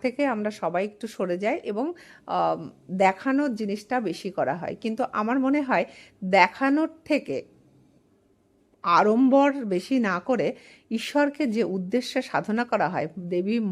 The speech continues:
মা দুর্গাকে যে কারণে সাধনা করা হয়েছিল এই সময়ে, এই অকাল বোধনে, তার, এই অকাল বোধন করে তাকে ডাকার যে উদ্দেশ্য ছিল, সেই উদ্দেশ্যটা যদি মনের ভিতরে রেখে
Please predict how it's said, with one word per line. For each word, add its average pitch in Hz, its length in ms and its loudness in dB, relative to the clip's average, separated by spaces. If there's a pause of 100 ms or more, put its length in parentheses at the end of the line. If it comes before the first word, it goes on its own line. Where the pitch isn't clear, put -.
(140)
মা 180 300 -2
দুর্গাকে 190 640 0 (320)
যে 220 280 0
কারণে 208 640 0
সাধনা 214 460 -2
করা 190 240 -2
হয়েছিল 196 640 -2
এই 202 160 -2
সময়ে, 160 460 -6
এই 208 240 -4
অকাল 175 320 -2
বোধনে, 170 420 -6 (580)
তার, 196 220 6 (480)
এই 208 260 -2
অকাল 185 360 2
বোধন 226 360 0
করে 254 200 -2
তাকে 208 300 -4
ডাকার 202 540 0
যে 247 120 -2
উদ্দেশ্য 233 560 -4
ছিল, 147 280 -4 (300)
সেই - 280 -2
উদ্দেশ্যটা 254 720 -2
যদি 262 220 -2
মনের 196 360 -2
ভিতরে 254 540 0 (180)
রেখে 226 440 0